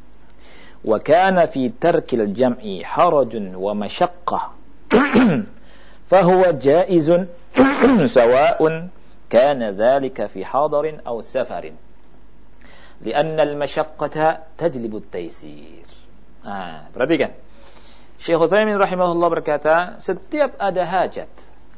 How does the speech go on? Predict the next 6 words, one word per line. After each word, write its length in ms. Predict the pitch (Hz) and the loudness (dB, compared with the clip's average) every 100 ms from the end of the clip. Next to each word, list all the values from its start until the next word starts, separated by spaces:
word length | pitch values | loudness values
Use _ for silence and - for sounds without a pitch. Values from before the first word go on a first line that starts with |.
| - - - - - | -16 -16 -16 -16 -16
setiap 440 | - - 277 226 170 | -16 0 2 2 -2
dibutuhkan, 1000 | 185 175 156 151 - 123 - 123 104 85 - - - - - - | -6 -4 -6 -8 -10 -12 -10 -8 -8 -10 -16 -16 -16 -16 -16 -16
setiap 520 | - 233 247 233 240 | -12 -2 2 2 0
ada 400 | 185 175 160 170 | -4 -4 -4 -8
kebutuhan, 760 | 165 143 135 117 117 117 107 82 - | -8 -8 -8 -8 -4 -2 -2 -6 -10
yakni, 360 | 82 71 76 | -12 -10 -14